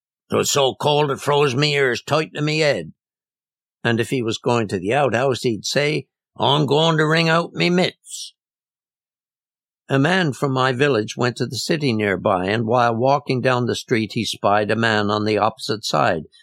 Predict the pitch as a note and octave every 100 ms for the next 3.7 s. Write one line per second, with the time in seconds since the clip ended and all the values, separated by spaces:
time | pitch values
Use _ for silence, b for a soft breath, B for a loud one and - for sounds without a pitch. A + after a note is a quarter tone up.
0 | b - A#2+ A#2 - A2 G#2+ A2 A#2+ D3+
1 | G2+ C2+ - _ _ _ _ A#2+ A2+ B2
2 | B2+ C#3 - A2+ A#2 B2+ A#2+ A#2+ A#2+ A#2+
3 | A#2+ A#2+ G#2+ - D#3 F2+